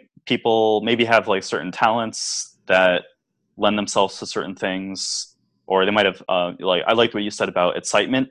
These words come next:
like, zone of excitement. So, you know, I think our excitement, which is, like, a, us leading with our heart, like,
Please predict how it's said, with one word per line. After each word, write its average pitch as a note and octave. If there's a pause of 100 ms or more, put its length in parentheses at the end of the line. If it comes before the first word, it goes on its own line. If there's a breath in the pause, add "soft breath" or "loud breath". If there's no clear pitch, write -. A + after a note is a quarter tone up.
(140)
like, F#2
zone G2
of F#2
excitement. G#2 (560)
So, -
you F#2+
know, F2
I G2
think G2+
our F#2+
excitement, G2+ (160)
which F#2+
is, F#2+
like, F2+
a, E2+ (580)
us -
leading G#2
with F2+
our E2
heart, G2+ (240)
like, F2